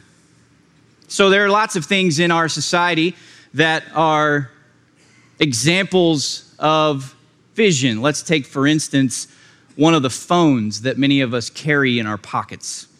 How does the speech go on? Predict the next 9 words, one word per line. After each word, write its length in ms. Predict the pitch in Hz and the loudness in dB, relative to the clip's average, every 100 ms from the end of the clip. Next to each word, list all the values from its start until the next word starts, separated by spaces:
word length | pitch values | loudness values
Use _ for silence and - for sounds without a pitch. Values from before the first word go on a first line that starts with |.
| _ _ - | _ _ -12
an 140 | 113 | -6
iPhone. 580 | 117 131 127 123 101 92 - _ _ _ _ _ _ _ _ _ | 0 0 0 -6 -8 -10 -18 _ _ _ _ _ _ _ _ _
You 100 | 185 | 2
remember 320 | 220 240 226 | 4 4 4
when 160 | 202 185 | 2 0
the 100 | 165 | 0
iPhone 560 | 156 165 170 185 185 185 | 0 -2 -2 -2 0 -4
first 480 | - 175 170 165 - | -4 -2 0 -2 -6
happened? 560 | - 147 185 190 - | -2 -2 -2 -6 -10